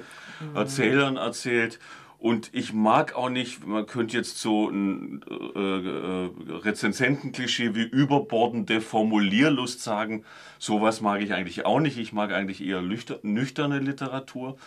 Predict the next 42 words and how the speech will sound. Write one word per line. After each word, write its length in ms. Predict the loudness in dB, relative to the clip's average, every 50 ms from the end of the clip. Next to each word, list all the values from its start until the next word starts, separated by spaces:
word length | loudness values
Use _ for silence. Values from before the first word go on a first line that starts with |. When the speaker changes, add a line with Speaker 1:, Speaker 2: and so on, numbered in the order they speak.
| -20 -20 -20 -20 -20 -20 -8 2
Speaker 2:
Aber 280 | 2 4 6 6 4 4
ich 100 | 4 0
muss 240 | -2 -2 -2 -2
sagen, 400 | -2 0 2 2 0 0 0 0
nach 120 | -2 -2 -2
einer 200 | -2 -2 -2 -2
gewissen 440 | -2 -4 -2 -4 -4 -4 -6 -8 -8
Zeit 500 | -8 -6 -2 0 0 0 0 -2 -6 -16 -20 -20 -20 -20 -20 -20 _ -8
hat 240 | -6 -6 -6 -4
mich's 240 | -6 -4 -4 -6 -4
dann 260 | -2 0 0 0 0
doch 340 | 2 0 0 0 -2 -8 -4
in 200 | 0 0 0 0
Bann 260 | 0 0 0 0 0
gezogen. 540 | -2 -4 -6 -6 -8 -6 -6 -6 -6 -6 -6
Und 180 | -6 -6 -4 -6
diese 240 | -6 -2 0 0 2
Ambivalenz, 920 | 2 2 0 0 0 2 2 0 2 2 2 4 4 4 2 0 -4 -10 -14 _ -20 -20 -20 -20 -20 -14 -4
in 200 | 0 0 0 2
die 240 | 2 2 2 4 4
ein 200 | 4 2 2 2
der 100 | 2 2 0
Roman 540 | 2 0 0 0 2 2 2 2 2 0 -2
entlässt, 580 | -2 -4 -4 -2 -2 -2 -2 -2 -6 -8 -6
also 520 | -4 -4 -4 -4 -2 -4 -4 -4 -4 -6 -6
wie 120 | -8 -10 -10
geht 300 | -2 0 2 2 2 0
man 160 | -2 -2 0
jetzt 200 | -2 -2 -2 -4
mit 80 | -4 -4
dem 100 | -4 -2
Bö-, 140 | -2 0 2
wer 140 | 2 0 2
sind 320 | 2 4 4 4 2 2
die 100 | -2 -2
Guten, 380 | -2 -2 -2 -2 -2 -4 -4 -2
wer 120 | -2 -2
sind 240 | -2 -4 -4 -4 -4
die 60 | -8
Bösen 480 | -8 -6 -2 0 0 0 0 -2 -6 -6
oder 260 | -6 -6 -6 -8 -8
so, 200 | -8 -10 -12